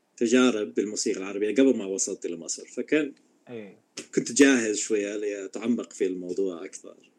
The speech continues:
Speaker 2: إيه. معناها في تمرين
Speaker 1: بس ما
Speaker 2: كثير.
Speaker 1: أقول، بس،
Speaker 2: تمرين
Speaker 1: بس ما أقول بش-
Speaker 2: كثير، استماع
Speaker 1: إيه.
Speaker 2: كثير.
Speaker 1: ن-، أنت
Speaker 2: إيه.
Speaker 1: تخيل مدة سنة، كل،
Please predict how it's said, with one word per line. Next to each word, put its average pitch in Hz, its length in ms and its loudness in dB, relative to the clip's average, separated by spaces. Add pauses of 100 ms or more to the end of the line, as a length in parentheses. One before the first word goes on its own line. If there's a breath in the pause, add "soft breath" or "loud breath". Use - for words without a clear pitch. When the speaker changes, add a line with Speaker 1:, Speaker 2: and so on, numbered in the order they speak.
(160)
Speaker 2:
إيه. 110 180 -14 (720)
معناها 160 360 -4
في 175 180 -4
تمرين 165 500 -2
Speaker 1:
بس 147 220 6
ما 156 180 6
Speaker 2:
كثير. 151 120 6
Speaker 1:
أقول، 202 260 10
بس، - 540 0 (140)
Speaker 2:
تمرين 131 260 -2
Speaker 1:
بس 180 80 0
ما 220 200 2
أقول 175 180 8
بش- - 20 4
Speaker 2:
كثير، 160 400 0 (200)
استماع 156 460 -4
Speaker 1:
إيه. 156 80 -8
Speaker 2:
كثير. 151 600 4 (1160)
Speaker 1:
ن-، 180 80 -6
أنت 185 380 -2
Speaker 2:
إيه. 180 80 4
Speaker 1:
تخيل 135 340 -2
مدة 131 200 2
سنة، 123 280 -2
كل، 151 380 0